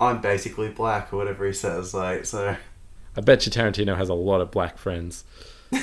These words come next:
Speaker 1: <laughs> I mean, he's got Sam Jackson, so, like, that
Speaker 2: <laughs>
Speaker 1: Uh, uh, that's
Speaker 2: Small,
Speaker 1: pretty good. That's a
Speaker 2: small,
Speaker 1: good
Speaker 2: uh,
Speaker 1: thing.
Speaker 2: small tangent there. Has, have people seen the video where Sam Jackson asked the reporter to,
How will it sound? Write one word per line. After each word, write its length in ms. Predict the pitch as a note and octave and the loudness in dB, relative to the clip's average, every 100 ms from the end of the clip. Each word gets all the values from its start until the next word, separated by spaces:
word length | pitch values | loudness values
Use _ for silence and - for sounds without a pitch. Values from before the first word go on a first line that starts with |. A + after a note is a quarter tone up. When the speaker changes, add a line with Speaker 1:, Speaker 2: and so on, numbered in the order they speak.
| - - | 0 -2
Speaker 1:
<laughs> 760 | - - - - - - - | -2 -14 -20 -20 -20 -20 2
I 120 | D#3 | 4
mean, 240 | D3+ D3+ C3+ | 6 4 2
he's 160 | C#3 - | 0 0
got 200 | F3 - | 0 0
Sam 240 | A2+ G2+ | 0 2
Jackson, 480 | G2 F#2+ F#2 G2 F#2+ | 2 2 0 -4 -4
so, 320 | - G#2 G2+ | 0 2 2
like, 240 | G#2 G2+ | 2 2
that 560 | G2 - A#3 D#3 C#3+ C3+ - - - | 2 2 4 4 4 2 -2 -16 -14
Speaker 2:
<laughs> 80 | - - - - - - - - - - - - - - - - - - - - | -12 -14 -18 -20 -20 -20 -20 -20 -20 -20 -20 -20 -20 -20 -20 -20 -18 -14 -2 4
Speaker 1:
Uh, 220 | B2 A2+ - - - - | 6 4 2 0 -2 2
uh, 120 | A#2+ | 6
that's 80 | C3 | 10
Speaker 2:
Small, 160 | D#3 | 10
Speaker 1:
pretty 200 | E3+ G2+ F#2 | 10 6 6
good. 300 | F#2 - - | 4 2 -6
That's 120 | - | -2
a 20 | |
Speaker 2:
small, 240 | - C#3+ E3 | 8 10 12
Speaker 1:
good 60 | |
Speaker 2:
uh, 180 | D3+ A#2 | 10 10
Speaker 1:
thing. 80 | A2+ | 6
Speaker 2:
small 260 | - D3 F#3 | 2 2 2
tangent 420 | - G#2+ G#2+ A2 | 2 0 0 0
there. 140 | G2 | 0
Has, 200 | F#2 G#2+ A2+ | 0 -4 -4
have 140 | A#2 A2 | -6 -2
people 240 | B2 F3 | -2 0
seen 240 | F3 E3 | 0 0
the 60 | D#3+ | 0
video 440 | G2 F#2 G2 G2+ | -2 0 2 2
where 120 | G2+ F#2+ | 2 -2
Sam 300 | - F#2+ F#2 | -2 -2 -2
Jackson 380 | F#2+ F2+ G2 | -4 -4 -4
asked 300 | F2+ F2+ - | -4 -4 -6
the 120 | G2+ F#2 | -6 -6
reporter 580 | G2+ G#2+ - F2 E2+ F2+ | -4 -6 -2 -2 -2 -4
to, 160 | F#2+ | -8